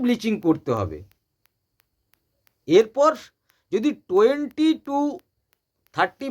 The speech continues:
ফাইভ পিপিটি ওয়াটার হয়, সেক্ষেত্রে কিন্তু ওই থার্টি ফাইভ পার্সেন্ট ক্লোরিনযুক্ত ব্লিচিং আপনাকে করতে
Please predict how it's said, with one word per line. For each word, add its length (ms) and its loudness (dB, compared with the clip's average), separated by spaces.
ফাইভ 200 6
পিপিটি 440 -4
ওয়াটার 380 4
হয়, 200 0
সেক্ষেত্রে 540 -8
কিন্তু 320 -2
ওই 140 4
থার্টি 380 -6
ফাইভ 200 2
পার্সেন্ট 460 0
ক্লোরিনযুক্ত 680 0
ব্লিচিং 340 -2
আপনাকে 340 -6
করতে 260 -4